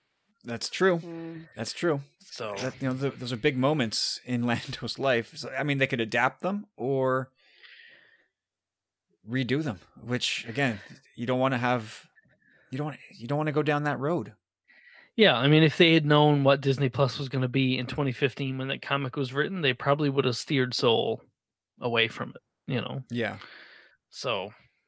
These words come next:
Speaker 3: but, I mean, it is what it is now, and it's kinda like, well, do you care more about having it on screen, or do you care more about, you know, keeping your, your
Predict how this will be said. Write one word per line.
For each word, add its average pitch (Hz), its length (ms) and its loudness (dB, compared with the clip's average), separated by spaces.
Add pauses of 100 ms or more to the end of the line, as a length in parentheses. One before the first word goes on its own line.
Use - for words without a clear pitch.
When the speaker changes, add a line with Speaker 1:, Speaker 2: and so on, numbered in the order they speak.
Speaker 3:
but, - 200 0 (140)
I 147 80 0
mean, 151 240 4
it 147 120 8
is 143 180 4
what 135 140 4
it 135 80 4
is 151 180 4
now, 131 300 2
and 120 80 -2
it's 117 120 -8
kinda 127 280 -4
like, 123 320 0
well, 156 280 4 (840)
do 151 120 4
you 131 140 6
care 135 400 6
more 131 300 2
about 131 180 0
having 127 240 -2
it 123 100 -2
on 123 140 -2
screen, 147 480 0
or 147 140 0
do 143 80 -2
you 139 100 4
care 135 380 4
more 131 240 4
about, 127 320 0 (320)
you 131 100 -4
know, 120 160 -2
keeping 131 420 -2
your, 120 300 0 (1700)
your 139 480 8